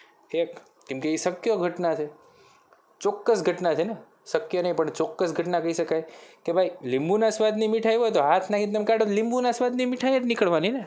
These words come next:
ચોક્કસ ઘટના છે. એટલે આપણે એને શું કહીશું? ચોક્કસ ઘટના. એટલે કેટલી એવી સંભાવના એની? એક. ત્યારબાદ જોઈએ વિદ્યાર્થીઓ, દાખલા નંબર સાત. રકમ સમજવી મહત્વની છે. દાખલો સાવ સહેલો છે ને, આવો નાનો નાનો જ છે, ખાલી લખાણ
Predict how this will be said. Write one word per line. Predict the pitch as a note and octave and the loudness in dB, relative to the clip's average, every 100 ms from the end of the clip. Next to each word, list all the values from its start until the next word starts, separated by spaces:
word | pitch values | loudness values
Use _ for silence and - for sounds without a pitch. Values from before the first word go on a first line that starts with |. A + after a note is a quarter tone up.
| - | -6
ચોક્કસ | G3 G3 A#3+ G3 | -6 -2 -2 0
ઘટના | F3 F#3+ F3 | -4 -2 -4
છે. | D#3+ | -4
એટલે | E3 E3 C#3 | -6 -4 -2
આપણે | C#3 D3+ | -2 -2
એને | D#3+ | -4
શું | D#3 F3+ | -6 -8
કહીશું? | D3 C3+ D3 - _ _ _ _ _ _ - | -8 -6 -10 -12 _ _ _ _ _ _ -4
ચોક્કસ | F#3+ F#3+ C3+ | 0 2 2
ઘટના. | B2+ A#2 | 2 2
એટલે | A#2 A#2 | 2 2
કેટલી | D#3+ F#3 | 0 0
એવી | D#3+ | 0
સંભાવના | C#3 B2+ A#2+ A2+ | 0 0 0 2
એની? | G#2+ A2 F3 - - - | 0 0 -4 -10 -20 -8
એક. | A#2+ - - - - _ _ _ _ _ _ _ _ _ _ _ _ _ _ - | -6 -6 -10 -20 -20 _ _ _ _ _ _ _ _ _ _ _ _ _ _ -6
ત્યારબાદ | A2+ A2+ A#2 | -4 -2 -2
જોઈએ | C#3 C#3+ | -2 -2
વિદ્યાર્થીઓ, | C3 C#3 D3+ E3 | -2 -2 -2 0
દાખલા | B2 B2 C3 | 0 2 0
નંબર | B2 A2+ | 0 -2
સાત. | - B2 - - - C3 | 0 0 -2 -8 -2 0
રકમ | C3+ A3 G3+ | 2 2 4
સમજવી | G3+ G3+ F#3+ G3 | 2 2 2 2
મહત્વની | E3+ F3 E3+ D#3+ D3+ | 2 2 0 0 0
છે. | D3+ D3+ - - - - | -2 -4 -8 -20 -20 -6
દાખલો | C3 D3 F#3 F3+ | -2 0 0 0
સાવ | D#3+ D#3+ D3+ | 2 0 0
સહેલો | D#3 D3+ D3+ | 0 0 0
છે | D#3 | 0
ને, | D3+ | 0
આવો | D3+ | 0
નાનો | B2+ C3+ C#3+ | 0 0 0
નાનો | C3+ C3 | -2 -2
જ | A#2 | -2
છે, | - | -2
ખાલી | A#2 B2+ A2 | 0 0 0
લખાણ | A#2+ - E3 | -2 -4 -2